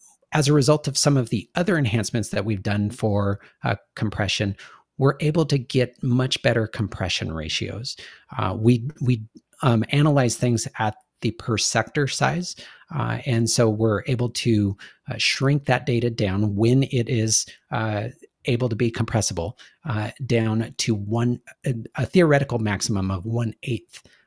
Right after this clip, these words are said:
of the size, uh, as it's fully inflated. So that's a great example of how,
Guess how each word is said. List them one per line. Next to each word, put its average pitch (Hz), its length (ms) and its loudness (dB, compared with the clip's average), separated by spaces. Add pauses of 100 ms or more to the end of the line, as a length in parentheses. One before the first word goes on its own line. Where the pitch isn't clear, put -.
(120)
of 104 280 -4
the 117 120 0
size, 87 600 0
uh, 90 280 0 (360)
as 101 180 -2
it's - 240 -2
fully 107 340 -2
inflated. 85 640 -4
So 120 200 4 (200)
that's 196 180 4
a 233 40 6
great 151 360 6
example 123 480 4
of 98 80 -2
how, 104 500 -2